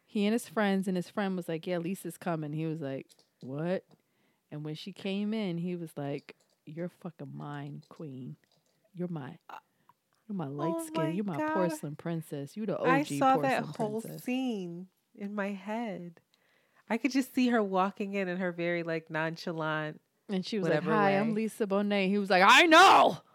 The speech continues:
Speaker 1: I know who you are.
Speaker 2: <laughs>
Speaker 1: I'm
Speaker 2: He
Speaker 1: Jason
Speaker 2: said that?
Speaker 1: Momoa." <laughs>
Speaker 2: She probably looked at him and was like,
Speaker 1: She was like,
Speaker 2: "Ooh,"
Speaker 1: "I've,
Speaker 2: 'cause
Speaker 1: I've been there before." 'Cause sh-, her baby daddy ain't no, he ain't no
Speaker 2: Yeah,
Speaker 1: slacker.
Speaker 2: they're two different men, though. They're two, he's not a slacker, but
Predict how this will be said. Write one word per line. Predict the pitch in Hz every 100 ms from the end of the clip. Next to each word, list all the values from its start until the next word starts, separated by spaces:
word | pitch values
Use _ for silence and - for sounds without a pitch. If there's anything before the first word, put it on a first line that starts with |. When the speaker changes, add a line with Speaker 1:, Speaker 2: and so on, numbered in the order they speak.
| -
Speaker 1:
I | 202 403
know | 349 349
who | 339
you | 370 349
are. | 262 165 160 -
Speaker 2:
<laughs> | 226 240 - - _ _ _ _ -
Speaker 1:
I'm | 240 311
Speaker 2:
He | 247
Speaker 1:
Jason | 226 - 226
Speaker 2:
said |
that? | 269 311 262 190 - - _
Speaker 1:
Momoa." | 302 370 - 605
<laughs> | - - - 339 -
Speaker 2:
She | - 330
probably | 370 277 240
looked | 226 208
at | 214
him | 220 220
and | 185
was | 180 165
like, | 156 151
Speaker 1:
She | 156 160 - - - - - -
was | 330
like, | 277 208
Speaker 2:
"Ooh," | 165
Speaker 1:
"I've, | 381 392
Speaker 2:
'cause | 185 330
Speaker 1:
I've | 381 339
been | 254 233
there | 214
before." | 202 214 - 185 175 190 -
'Cause | 294 -
sh-, | 320 -
her | 277 392 403 _
baby | 349 370
daddy | 359 359 415 392
ain't | 381 349
no, | 339 320 302 - _
he | 320
ain't | 480 494 480
no | 453
Speaker 2:
Yeah, | 381
Speaker 1:
slacker. | 415 415 403
Speaker 2:
they're | - 381
two | 247
different | 196 208 202 208 180 165 - _
men, | 170 165 165 160
though. | 143 135 139 139
They're | 165
two, | 175 - 220 220
he's | 208 285
not | 247 226 190
a |
slacker, | 185 - 170 165 147 143 156
but | 160